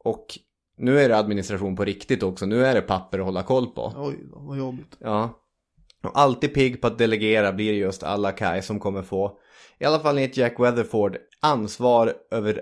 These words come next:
Speaker 1: regionen söder om Gobiöknen. Alltså miljontals människor över en enorm yta.
Speaker 2: Mm.
Speaker 1: Hon var ju en riktig maktspelare i den mongoliska modellen. Om man ska börja tänka på att, eh, knyta ihop säcken då.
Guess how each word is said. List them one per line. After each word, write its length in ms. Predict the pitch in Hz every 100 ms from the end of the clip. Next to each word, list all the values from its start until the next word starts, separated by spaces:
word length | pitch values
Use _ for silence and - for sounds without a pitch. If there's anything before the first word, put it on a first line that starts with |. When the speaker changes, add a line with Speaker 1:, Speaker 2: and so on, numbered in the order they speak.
| -
Speaker 1:
regionen 680 | 110 107 104 104 101 98 -
söder 440 | - - 98 95 101
om 140 | 95 123
Gobiöknen. 920 | 120 110 92 101 113 120 - 85 80
Alltså 240 | 104 107
miljontals 760 | 104 113 123 107 98 110 107
människor 560 | 113 104 98 95 107 98
över 140 | 98
en 260 | 98 98 -
enorm 440 | 107 107 110 104
yta. 500 | 82 95 90 - 80 - _ _
Speaker 2:
Mm. 160 | 139 127 -
Speaker 1:
Hon 200 | 117 113
var 100 | 117
ju 80 | 120
en 60 |
riktig 320 | 117 110 - 101
maktspelare 840 | 101 - - 123 127 117 90 90
i 60 |
den 180 | 90 92
mongoliska 560 | 95 95 90 90 87 95
modellen. 640 | 95 110 117 92 73 110 - _ _ _ _ _ _ _ _
Om 100 | 127
man 140 | 143
ska 140 | 143 143
börja 260 | 143 139
tänka 440 | 127 - 143 135 131
på 220 | 139 120
att, 300 | 123 123 -
eh, 260 | 113 107 107 107 _ _ _ _ _ _ -
knyta 340 | 135 131 131
ihop 260 | 123 127 123
säcken 460 | 143 139 - 120 95
då. 280 | 58 -